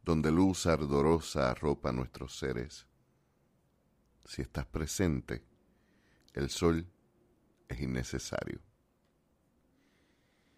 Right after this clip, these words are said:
Para terminar, la última sorpresa de este episodio,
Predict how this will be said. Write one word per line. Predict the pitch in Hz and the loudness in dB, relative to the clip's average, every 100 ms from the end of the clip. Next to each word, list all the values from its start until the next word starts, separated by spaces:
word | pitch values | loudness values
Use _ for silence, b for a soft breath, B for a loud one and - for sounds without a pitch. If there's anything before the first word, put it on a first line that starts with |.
| _ _ _ _ _ _ _ _ _ _ _ _ _ _ _ _ _ _ _ _ b b b b _ _ _ _ _ | _ _ _ _ _ _ _ _ _ _ _ _ _ _ _ _ _ _ _ _ b b b b _ _ _ _ _
Para | 98 95 | 6 6
terminar, | 95 113 120 113 117 | 6 4 6 6 6
la | 156 123 | 6 4
última | 87 78 90 90 | 4 2 2 2
sorpresa | 87 87 73 82 80 - 85 | 2 -2 -2 0 0 2 2
de | 82 | 2
este | - 85 | 2 -2
episodio, | - 85 - 85 69 67 73 | -2 -4 0 0 0 -4 -6